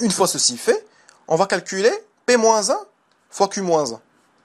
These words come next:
Donc, euh, les mathématiciens appellent S l'indicatrice de l'aire du nombre N. Troisièmement,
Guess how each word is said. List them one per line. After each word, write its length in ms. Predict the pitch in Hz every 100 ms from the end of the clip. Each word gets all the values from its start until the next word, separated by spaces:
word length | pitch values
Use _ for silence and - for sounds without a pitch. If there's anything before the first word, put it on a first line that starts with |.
| _ _ _ _ -
Donc, 200 | 131 -
euh, 640 | 151 143 135 131 123 120 123
les 140 | 143
mathématiciens 680 | 147 151 156 147 156 - 208
appellent 380 | 175 - 160 151
S 400 | 190 247 - -
l'indicatrice 520 | 151 160 170 160 180
de 100 | 147
l'aire 240 | 151 202 175
du 80 | 156
nombre 280 | 147 131
N. 120 | - - _ _ _ _ _ _ _ _ _ - - - - - - -
Troisièmement, 520 | 240 233 226 165